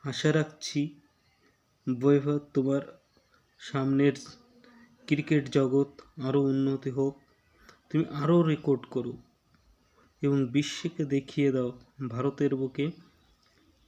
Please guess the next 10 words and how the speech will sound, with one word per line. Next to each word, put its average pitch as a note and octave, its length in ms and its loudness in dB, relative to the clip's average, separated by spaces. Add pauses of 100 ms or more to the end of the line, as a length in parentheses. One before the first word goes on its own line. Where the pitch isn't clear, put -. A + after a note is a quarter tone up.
(160)
বড় B2+ 220 -2
বড় C3+ 160 2 (140)
ক্রিকেটাররা B2+ 680 -2
জন্মায় A#2 480 -2 (160)
এবং A#2+ 220 -2 (840)
তারা B2+ 220 0 (180)
রেকর্ড B2+ 320 0 (140)
তৈরিও C3 440 4
করতে C3 380 -2
জানে, A#2 300 0